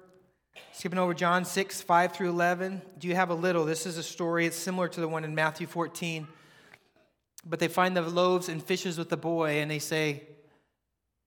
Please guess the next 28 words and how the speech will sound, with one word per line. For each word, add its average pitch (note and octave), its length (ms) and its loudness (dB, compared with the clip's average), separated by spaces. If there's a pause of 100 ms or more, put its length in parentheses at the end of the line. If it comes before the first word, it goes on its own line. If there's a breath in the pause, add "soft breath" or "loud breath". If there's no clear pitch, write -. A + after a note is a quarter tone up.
(160)
"We've D#3 120 -6
got, D3+ 160 -4
this D#3 140 -10
is D#3+ 60 -10
all C3+ 140 -6
we've C#3 120 -8
got. D#3 340 -12
We C#3 60 -20
got C#3+ 140 -12
some D3 120 -10
fish, - 520 -10
we C3+ 100 -14
got C#3 120 -6
some C#3 160 -10
bread, C#3+ 320 -2
and D3 100 -12
there's C#3 120 -8
all C3+ 160 -4
these C#3+ 160 -10
people." A#3 440 -16 (1200)
And C#3+ 140 -14
Jesus C#3 300 -10
is C3+ 160 -10
like, A#2 240 -6 (1400 soft breath)
"Give E3 120 -6
it F#3+ 80 -10
to - 80 -14
me." B2 140 -16